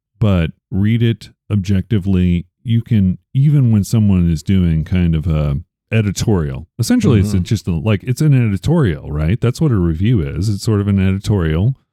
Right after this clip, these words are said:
Speaker 2: Yeah.
Speaker 1: of what someone thinks about the movie or whatever the piece of
Speaker 2: Whatever it
Speaker 1: thi-,
Speaker 2: is,
Speaker 1: piece
Speaker 2: yeah.
Speaker 1: of art is. You still have to make your own decisions.
Speaker 2: Gotta make your own
Speaker 1: Right.
Speaker 2: decisions, but, you know, it is, it's, I think it's helpful for, like, helping somebody know whether they wanna spend the time or money on it, you know?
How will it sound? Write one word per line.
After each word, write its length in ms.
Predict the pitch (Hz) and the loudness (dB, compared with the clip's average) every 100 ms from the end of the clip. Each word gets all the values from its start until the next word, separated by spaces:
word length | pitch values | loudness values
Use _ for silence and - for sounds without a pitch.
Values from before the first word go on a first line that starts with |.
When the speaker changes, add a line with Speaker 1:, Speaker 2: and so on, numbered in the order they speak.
| _ _ - | _ _ -6
Speaker 2:
Yeah. 200 | 370 101 | -2 0
Speaker 1:
of 480 | 95 90 90 - - | 2 2 0 -4 -12
what 500 | 95 92 98 101 - | -10 -6 -2 -2 -2
someone 380 | - 101 95 95 | -2 0 2 0
thinks 260 | 101 90 - | -2 -2 -2
about 220 | 95 85 | -2 0
the 60 | |
movie 580 | 98 90 82 80 78 98 - _ | 0 2 0 -2 -4 -4 -6 _
or 380 | 104 92 82 78 - | -2 0 0 -4 -4
whatever 400 | 95 87 87 90 | -2 -2 -2 -2
the 120 | 85 | -4
piece 380 | - 104 95 - | -6 -4 -4 -2
of 160 | 82 | -4
Speaker 2:
Whatever 300 | 104 113 120 | -2 -4 -2
it 60 | 113 | 0
Speaker 1:
thi-, 80 | 104 | 0
Speaker 2:
is, 280 | 98 95 - | -2 -6 -2
Speaker 1:
piece 220 | 110 117 | -2 -2
Speaker 2:
yeah. 60 | 92 | -2
Speaker 1:
of 20 | 101 | -2
art 240 | 101 85 | -2 -2
is. 300 | 69 76 - - _ _ _ - | -2 -6 -8 -18 _ _ _ -6
You 100 | 110 | -4
still 220 | - 127 | -2 0
have 120 | 117 | 0
to 60 | - | 0
make 240 | 98 95 | 0 0
your 120 | 95 87 | 0 0
own 100 | 80 | 0
decisions. 500 | 73 101 85 69 67 | -2 -4 -4 -4 -4
Speaker 2:
Gotta 160 | 143 147 | -2 -2
make 160 | 135 | -2
your 100 | 123 | -2
own 80 | 120 | -2
Speaker 1:
Right. 100 | 113 | 0
Speaker 2:
decisions, 500 | 78 110 98 110 117 | 0 0 -2 -6 -6
but, 240 | 117 113 110 | -4 -4 -4
you 200 | 147 165 | -4 -4
know, 160 | 151 | -2
it 100 | 156 | -2
is, 220 | 175 156 - | -4 -6 -6
it's, 240 | 131 - | -8 -6
I 100 | 139 | -4
think 160 | 156 160 | -4 -4
it's 140 | 127 | -4
helpful 360 | 147 143 139 131 | -6 -6 -6 -8
for, 400 | - 120 113 117 | -6 -4 -2 -2
like, 480 | 107 107 90 - _ _ - | -2 -4 -6 -14 _ _ -10
helping 520 | 98 101 120 120 123 | -6 -4 -4 -4 -4
somebody 400 | - 127 127 127 | -4 -4 -2 -2
know 220 | 135 139 | -2 -2
whether 340 | 123 117 120 120 | -2 -2 -2 -2
they 160 | 123 | -2
wanna 320 | 123 117 120 120 | -4 -4 -4 -6
spend 360 | - 113 120 | -6 -6 -4
the 200 | 117 120 | -4 -4
time 420 | 107 107 104 110 | -6 -4 -4 -2
or 120 | 120 117 | -4 -4
money 300 | 135 131 104 | -4 -2 -2
on 200 | 92 95 | -2 -4
it, 160 | 101 | -6
you 120 | - | -6
know? 240 | 95 131 | -4 -6